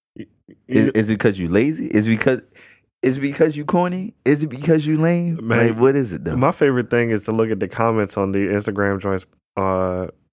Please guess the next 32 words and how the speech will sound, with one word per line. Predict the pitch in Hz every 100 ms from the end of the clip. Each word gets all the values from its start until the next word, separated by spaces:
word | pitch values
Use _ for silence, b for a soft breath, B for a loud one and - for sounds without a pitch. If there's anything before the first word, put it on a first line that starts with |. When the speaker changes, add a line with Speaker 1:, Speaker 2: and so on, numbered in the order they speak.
| _ _ _ _ _ _
Speaker 1:
pictures, | 123 120 104 95
yo. | 104
The | 104
comments | - 135 131 110
be |
wild. | 101 104 113 101
Like, | 98 98
dudes | 131 139
be | 110
jumping | 113 107 107
out | 101
the | 95
window | 110 107 101
saying | - 101
the | 95
wildest | 92 104 110 107 101
Speaker 2:
The | 82
Speaker 1:
stuff | 107
to | 82
Speaker 2:
wildest | 82 107
Speaker 1:
girls | 101 101
on |
the | 98
Speaker 2:
shit. | 104 101
Speaker 1:
internet, | 95
man. | 98 95 95
Speaker 2:
Yep. | 82 85 B B 110
Speaker 1:
And | 107
it's | 104
funny | - 131 113
'cause, | 110
like, | 104 101